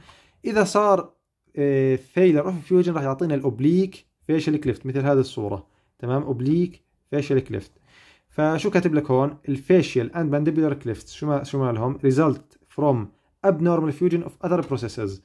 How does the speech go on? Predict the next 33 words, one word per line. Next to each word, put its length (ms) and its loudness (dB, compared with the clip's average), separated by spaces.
Other 240 4
يعني 200 -2
قصده 480 0
هذول 280 4
بيحدثوا 540 -2
بسبب، 420 0
آه، 80 -2
عدم 300 4
التحام 520 0
بروسيسز 640 -2
أخرى 560 2
غير 200 2
اللي 140 0
ذكرناهم 560 -2
هون، 320 -6
تمام؟ 300 -2
يعني 140 0
أنتوا 260 4
لو 140 4
تعرفوا 320 0
هذا 80 0
السلايد 300 2
خلص 280 -2
الأمور 220 -4
طيبة 260 -4
إن 40 -8
شاء 160 -10
الله. 180 -4
هذا 100 0
السلايد 260 0
طبعًا 240 0
مش 140 -6
مكتوب 440 -4